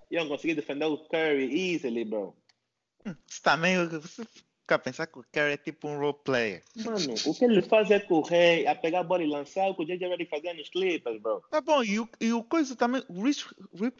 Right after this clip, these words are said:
Speaker 2: Hamilton também já fazia isso no Detroit, ele não tinha assim um grande ataque, mesmo assim não lhe travavam. Acho que só andar no screen é difícil de travar. Ha, só anda a brincar. Bradley
Speaker 1: Não,
Speaker 2: Beal
Speaker 1: não,
Speaker 2: faz
Speaker 1: não
Speaker 2: isso
Speaker 1: tira.
Speaker 2: agora nos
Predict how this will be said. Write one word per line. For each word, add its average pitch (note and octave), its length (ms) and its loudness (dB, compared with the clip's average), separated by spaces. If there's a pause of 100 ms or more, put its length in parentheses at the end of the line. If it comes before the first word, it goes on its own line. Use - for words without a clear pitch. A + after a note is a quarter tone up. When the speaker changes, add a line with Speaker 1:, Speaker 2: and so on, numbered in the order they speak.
Speaker 2:
Hamilton A3 320 0
também F#3+ 260 0
já A3 100 4
fazia F#3+ 300 0
isso G3+ 180 -2
no E3+ 80 -8
Detroit, E3 480 -4
ele F#3+ 120 2
não G3+ 120 -2
tinha F#3+ 240 -2
assim D#3+ 220 -4
um F#3 60 -2
grande F3+ 240 2
ataque, D#3 340 0
mesmo G#3+ 160 2
assim F#3+ 220 0
não G#3+ 80 0
lhe G3+ 80 0
travavam. F3 520 2
Acho C#4+ 240 -4
que - 140 -12
só C4+ 220 2
andar A#3+ 180 2
no A#3+ 100 0
screen B3 280 -2
é B3+ 60 0
difícil A3+ 440 -4 (340)
de E3+ 180 -4
travar. F#3 380 2 (140)
Ha, - 120 -2 (180)
só B3 140 -10
anda C4 180 -2
a - 20 4
brincar. E3+ 540 -2 (1500)
Bradley A3 340 6
Speaker 1:
Não, F3+ 80 -2
Speaker 2:
Beal - 140 2
Speaker 1:
não, F#3+ 120 4
Speaker 2:
faz C3 220 2
Speaker 1:
não G3 80 4
Speaker 2:
isso G3+ 100 2
Speaker 1:
tira. F#3+ 220 6
Speaker 2:
agora - 200 4
nos - 240 -20